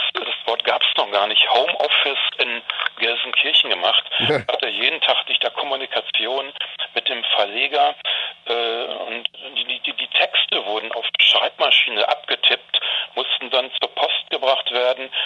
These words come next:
Speaker 1: und wurden durchgefaxt, um die dann ins Magazin zu setzen.
Speaker 2: Ja, ja.
Speaker 1: So lief das jetzt ganz, ganz kurz dargestellt ab, ne?
Speaker 2: Ja. Da brauche ich die Frage nach den Herausforderungen, äh, bei der Gründung des Magazins gar nicht mehr stellen, oder?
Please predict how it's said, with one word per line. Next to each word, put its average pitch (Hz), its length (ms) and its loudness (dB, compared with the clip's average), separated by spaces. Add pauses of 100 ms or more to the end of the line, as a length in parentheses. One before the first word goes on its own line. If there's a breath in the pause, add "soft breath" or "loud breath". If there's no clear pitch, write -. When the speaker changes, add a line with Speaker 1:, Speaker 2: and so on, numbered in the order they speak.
(160 loud breath)
Speaker 1:
und 110 140 -8
wurden 123 240 -6
durchgefaxt, - 960 2
um 117 100 -6
die 123 80 -2
dann 123 160 2
ins 123 220 -8
Magazin 120 600 0
zu 107 80 0
setzen. - 580 -4
Speaker 2:
Ja, 104 140 -4
ja. 90 220 -6 (100)
Speaker 1:
So 120 120 0
lief 117 200 0
das 139 220 2
jetzt - 160 -6 (580)
ganz, 131 180 0 (100)
ganz 123 260 -2
kurz 127 280 -6
dargestellt - 540 2
ab, - 200 -6
ne? 82 160 -4 (120)
Speaker 2:
Ja. 110 140 -6 (420 loud breath)
Da 117 100 -4
brauche 123 240 4
ich 165 60 2
die 156 120 -6
Frage 139 340 2
nach 143 140 2
den 147 100 -2
Herausforderungen, 139 1000 2
äh, 120 380 0
bei 131 120 -2
der 127 100 0
Gründung 147 260 -4
des 127 120 -6
Magazins 131 500 -2
gar 127 120 0
nicht 120 100 0
mehr 113 120 0
stellen, 139 340 0
oder? 101 220 -8